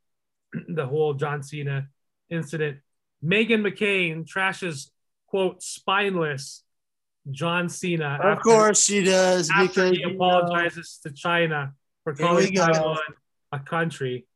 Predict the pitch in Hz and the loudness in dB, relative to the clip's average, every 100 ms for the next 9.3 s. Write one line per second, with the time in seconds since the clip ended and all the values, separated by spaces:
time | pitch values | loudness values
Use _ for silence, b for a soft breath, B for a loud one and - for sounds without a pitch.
0 | _ _ _ _ _ - 180 175 165 143 | _ _ _ _ _ 0 2 4 2 -4
1 | - 226 240 - 220 220 156 151 139 - | -6 -2 -2 -2 0 2 2 0 -6 -16
2 | _ _ _ _ _ _ - 240 240 277 | _ _ _ _ _ _ -10 -8 -4 0
3 | 233 - 202 185 180 139 - - 170 196 | 0 -2 -2 0 0 -4 -12 -4 -2 -2
4 | 254 - _ _ _ _ _ _ _ _ | -4 -8 _ _ _ _ _ _ _ _
5 | _ _ - _ 147 175 180 180 202 196 | _ _ -20 _ -2 -2 -2 -4 2 2
6 | 180 156 135 170 180 170 170 160 139 147 | 2 -2 0 2 4 2 0 -4 -6 -4
7 | 160 160 208 - _ _ _ 147 139 196 | -2 0 -2 -12 _ _ _ -16 -12 -4
8 | 220 180 147 139 143 170 160 185 170 160 | -4 -2 -2 -2 -2 -2 -2 -2 -8 -8
9 | - 165 156 | -12 -10 -10